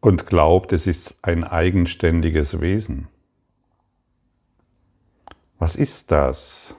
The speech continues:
das glaubt, eine eigene Einheit zu sein?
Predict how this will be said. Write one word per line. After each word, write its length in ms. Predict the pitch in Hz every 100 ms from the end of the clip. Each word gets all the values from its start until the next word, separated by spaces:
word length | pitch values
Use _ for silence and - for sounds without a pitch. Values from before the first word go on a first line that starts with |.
| _
das 280 | - 78 -
glaubt, 640 | 80 71 76 92 - - 82
eine 260 | 76 -
eigene 600 | 76 73 87 85 82 73 -
Einheit 680 | - 82 107 85 69 64 65
zu 120 | -
sein? 540 | 69 - 67 67 -